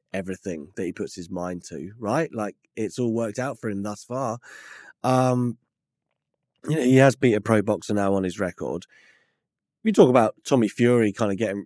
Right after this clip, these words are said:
he's meant to be a pro boxer and obviously did beat Jake got rocked by K S I at one point in that fight.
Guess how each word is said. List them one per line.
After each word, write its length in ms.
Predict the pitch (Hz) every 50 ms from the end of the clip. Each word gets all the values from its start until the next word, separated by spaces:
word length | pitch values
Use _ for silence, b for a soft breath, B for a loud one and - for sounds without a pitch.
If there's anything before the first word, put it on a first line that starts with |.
| -
he's 260 | - 131 123 110 101 107
meant 240 | 123 123 123 120
to 100 | - 123
be 540 | 107 98 131 135 139 127 113 107 107 110 113 -
a 100 | 110 104
pro 220 | - 123 107 101
boxer 320 | 95 101 92 92 - -
and 80 | 110 113
obviously 240 | 110 98 - - 95
did 280 | 87 - 110 110 113
beat 280 | - 107 98 90 - _
Jake 460 | - 104 98 90 92 98 - - _ _ _ _ _ _ _ _ _ 135
got 180 | 139 131 120
rocked 300 | 120 113 104 - - -
by 160 | - 104 95
K 280 | 95 - - 107 98 87
S 180 | 82 92 - 104
I 140 | 95 92 92
at 80 | 80
one 180 | 85 95 95 95
point 260 | - - 95 85 57
in 120 | 67 82 87
that 220 | 98 107 110 -
fight. 360 | - - - 87 85 82 -